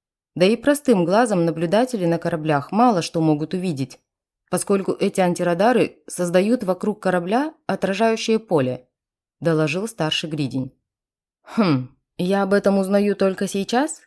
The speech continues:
иронично приподняв бровь, спросил князь у воеводы. Но по вспыхнувшим глазам было видно,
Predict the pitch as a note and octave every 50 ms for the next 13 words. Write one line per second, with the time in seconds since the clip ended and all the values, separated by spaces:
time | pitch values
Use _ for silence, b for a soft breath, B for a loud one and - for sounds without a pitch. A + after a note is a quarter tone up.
0 | _ _ _ _ - F3+ F3+ F3+ F3 F3 E3 - - D#3 D3 C#3+ D3+ D#3 D3+ E3
1 | D#3 D3+ D#3 D3 C#3+ C3 C#3 D3+ F#3+ A#3+ A#3+ - - - F3 E3+ - E3+ D#3+ D#3
2 | - F3 F3 F3 E3+ - F3+ F3 F3+ F#3+ G3+ F#3 F#3 D#3+ C#3 C3 B2+ B2+ - _
3 | _ _ _ _ _ _ _ _ - F3 E3+ - E3+ E3 - - - - F#3 -
4 | - D#3+ D3+ - - D3+ D3+ C#3+ D3+ D#3 D#3+ E3 G3+ B3+ C4 G#3+ F#3+ G3+ G#3+ G#3+
5 | F3+ F3 D#3+ C3+ C#3 C3 C3 B2+ C3+